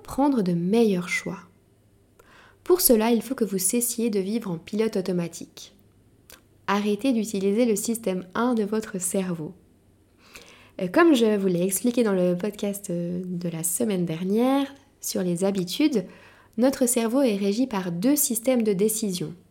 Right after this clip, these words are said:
Le système un fonctionne en automatique, c'est celui qui nous permet de prendre les décisions de tous les jours.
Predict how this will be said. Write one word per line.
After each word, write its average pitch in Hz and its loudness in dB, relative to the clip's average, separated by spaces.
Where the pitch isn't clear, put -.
Le 202 2
système 202 0
un 247 2
fonctionne 233 2
en 180 0
automatique, 220 0
c'est - -2
celui 233 2
qui 220 -2
nous 196 2
permet 220 0
de 196 2
prendre 285 0
les 208 0
décisions 202 -2
de 180 -2
tous 180 -6
les 190 0
jours. 208 -2